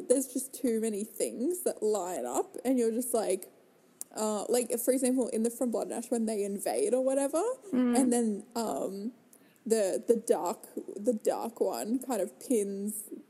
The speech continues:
Speaker 1: the body of, like, the guy that was, like, whipping Poppy on, like, the wall. Remember that?
Speaker 2: Yeah.
Speaker 1: Yeah, like, that happened, and then I was like, "Mm,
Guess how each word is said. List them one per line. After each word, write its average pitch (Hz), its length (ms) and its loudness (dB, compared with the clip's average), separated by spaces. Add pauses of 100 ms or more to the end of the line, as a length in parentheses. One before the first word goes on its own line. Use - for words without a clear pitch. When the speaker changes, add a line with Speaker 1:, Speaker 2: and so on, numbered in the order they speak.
Speaker 1:
the 214 100 2
body 247 680 0
of, 202 200 -2
like, - 220 -4
the 226 80 4
guy - 240 -6
that 202 160 -4
was, 247 160 -2
like, 220 180 -4
whipping 202 600 -2
Poppy - 520 -2
on, 220 240 -2
like, 214 300 -10
the 220 100 4
wall. 240 520 2
Remember 254 300 4
that? 226 420 0
Speaker 2:
Yeah. 247 440 10 (1080)
Speaker 1:
Yeah, 262 380 0
like, 247 220 2
that 233 240 0
happened, 302 420 0
and 240 160 2
then 226 160 0
I 202 40 -4
was 214 200 -2
like, 202 220 -2 (280)
"Mm, 208 540 -4